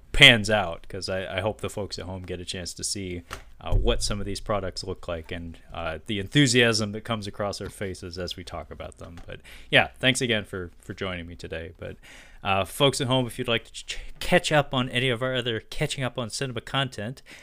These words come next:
uh, you can find all of that collected on our website at catching up on cinema dot com. Uh, we also have a couple of social media accounts in the form of an Instagram at Catching Up on Cinema,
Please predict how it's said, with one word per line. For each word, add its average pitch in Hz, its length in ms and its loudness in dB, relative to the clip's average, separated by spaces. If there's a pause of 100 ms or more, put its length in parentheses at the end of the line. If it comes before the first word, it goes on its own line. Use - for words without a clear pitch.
(280)
uh, 110 40 2
you 117 160 6
can 120 140 -2
find 127 280 2
all 120 140 4
of 113 60 -2
that 113 140 -2
collected 110 440 -4
on 101 100 -6
our 101 100 -8
website 135 540 0
at 117 240 -4
catching 113 320 -6
up - 160 -12
on 101 160 -12
cinema 104 380 -8
dot 95 220 -8
com. 120 400 -4 (460)
Uh, 92 200 -6
we 107 120 -8
also 110 400 -6
have 110 840 -4
a 127 80 -10
couple 120 320 -2
of - 80 -6
social 131 280 -4
media 131 280 -4
accounts 139 380 -4
in 123 60 -10
the - 40 -14
form 127 180 -4
of 113 80 -6
an 98 160 -12
Instagram 147 640 -4
at 117 160 -6
Catching 127 280 -8
Up 113 180 -12
on 107 140 -12
Cinema, 165 480 -6